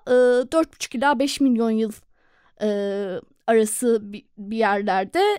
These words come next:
türümüzde bipedi-, bipedelizmin, iki ayak üstünde yürümenin geliştiği yönünde. E, fakat bununla birlikte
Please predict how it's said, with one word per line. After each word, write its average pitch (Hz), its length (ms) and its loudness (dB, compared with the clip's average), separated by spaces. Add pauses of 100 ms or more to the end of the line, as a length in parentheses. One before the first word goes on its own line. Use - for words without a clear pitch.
(320)
türümüzde 277 600 4
bipedi-, 262 520 0
bipedelizmin, 240 680 0
iki 247 200 -4
ayak 202 240 -6
üstünde 202 280 -8
yürümenin 247 580 -2
geliştiği 262 440 -2
yönünde. 196 480 -6 (840)
E, 214 160 -4 (180)
fakat 330 280 -4
bununla 330 380 2
birlikte 311 680 -2